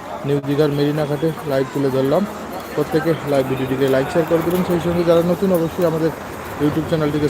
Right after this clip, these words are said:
সাবস্ক্রাইব করে রাখবেন। প্রতিনিয়ত আপনাদের ভালোবাসার দীঘা সুন্দরীকে এইভাবে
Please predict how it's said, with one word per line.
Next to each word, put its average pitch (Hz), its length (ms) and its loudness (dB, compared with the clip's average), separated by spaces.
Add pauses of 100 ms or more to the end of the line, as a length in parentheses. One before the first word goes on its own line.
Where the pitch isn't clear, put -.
সাবস্ক্রাইব 156 360 0
করে 160 180 2
রাখবেন। 160 280 0
প্রতিনিয়ত 165 380 -2 (100)
আপনাদের 151 340 0
ভালোবাসার 139 460 2
দীঘা 135 180 0 (100)
সুন্দরীকে 147 400 -4
এইভাবে 143 260 2